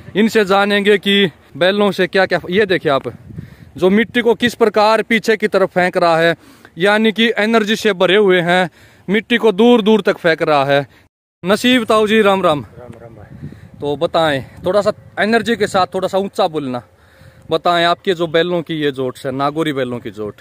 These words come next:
Speaker 1: कितनी आयु हो चुकी है इनकी?
Speaker 2: इनकी भाई पाँच, पाँच साल होगी, होगी।
Speaker 1: पाँच, पाँच साल के लगभग हो चुके हैं।
Speaker 2: हाँ।
Speaker 1: ठीक है जी। तो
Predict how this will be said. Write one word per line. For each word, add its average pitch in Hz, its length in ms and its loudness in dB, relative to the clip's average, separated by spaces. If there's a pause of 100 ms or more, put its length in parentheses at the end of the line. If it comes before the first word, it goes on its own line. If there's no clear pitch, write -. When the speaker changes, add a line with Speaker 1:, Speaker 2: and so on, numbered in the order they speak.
Speaker 1:
कितनी 214 320 -2
आयु 175 200 0
हो 139 80 -2
चुकी 127 220 -10
है 117 60 -6
इनकी? 113 220 -14 (480)
Speaker 2:
इनकी 190 240 -12
भाई 185 140 -4
पाँच, 190 200 -6 (100)
पाँच 190 120 -6
साल 151 260 -10
होगी, 131 220 -12
होगी। 117 200 -12 (260)
Speaker 1:
पाँच, 214 240 -2
पाँच 202 200 -2
साल 160 220 -4
के 143 80 -8
लगभग 123 280 -8
हो 110 100 -10
चुके 107 180 -16
हैं। 120 80 -10
Speaker 2:
हाँ। 104 260 -14
Speaker 1:
ठीक 123 200 -10
है 98 80 -8
जी। 95 120 -14 (400)
तो 175 160 -10